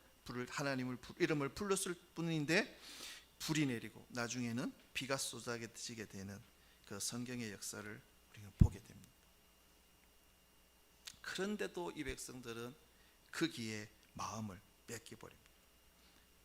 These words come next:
그래서 지금 모세가 그 땅에 들어가서 그 땅의 신들을 섬기지 말고 그 땅의 우상을 가까이 하지 말고 그 땅의 풍요와 번영을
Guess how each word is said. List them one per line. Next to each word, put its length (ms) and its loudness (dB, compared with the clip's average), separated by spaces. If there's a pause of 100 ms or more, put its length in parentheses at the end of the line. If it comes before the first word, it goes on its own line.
(1600)
그래서 200 6
지금 200 8
모세가 680 10 (460)
그 180 -2
땅에 260 10
들어가서 500 8
그 220 -2
땅의 260 8
신들을 400 6
섬기지 500 2
말고 480 -2 (120)
그 160 2
땅의 220 10
우상을 400 6
가까이 360 8 (100)
하지 400 -2
말고 460 -4 (180)
그 180 0
땅의 320 4 (100)
풍요와 760 6 (340)
번영을 600 6